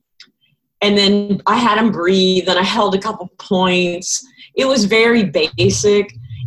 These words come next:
And I had people falling apart and crying. And, you know, and, or I forgive my dad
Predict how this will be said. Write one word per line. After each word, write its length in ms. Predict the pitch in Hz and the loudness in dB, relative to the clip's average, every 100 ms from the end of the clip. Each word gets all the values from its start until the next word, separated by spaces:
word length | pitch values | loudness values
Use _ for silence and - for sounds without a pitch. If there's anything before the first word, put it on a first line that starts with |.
| - | -4
And 180 | 220 220 | -2 0
I 180 | - 247 | 0 -2
had 280 | 320 359 - | 0 0 2
people 340 | 339 - 254 - | 0 0 -4 -2
falling 320 | 269 269 233 | 0 2 2
apart 500 | 190 - 240 220 - | 0 -2 -2 0 0
and 140 | 185 | -2
crying. 720 | 175 - - 202 240 226 117 - - _ _ _ _ _ - | -2 -8 -2 0 2 0 -4 -12 -20 _ _ _ _ _ -6
And, 440 | 202 196 190 185 - _ _ - | 0 2 2 0 -4 _ _ -4
you 120 | 220 | 0
know, 200 | 220 185 | 2 0
and, 240 | 196 214 - | 0 0 0
or 340 | 226 226 202 | 0 0 0
I 120 | 220 226 | 0 -2
forgive 440 | 214 190 208 220 | -2 -2 0 0
my 300 | 208 185 175 | 0 0 -2
dad 640 | - 160 185 190 180 180 | -2 0 2 2 2 -2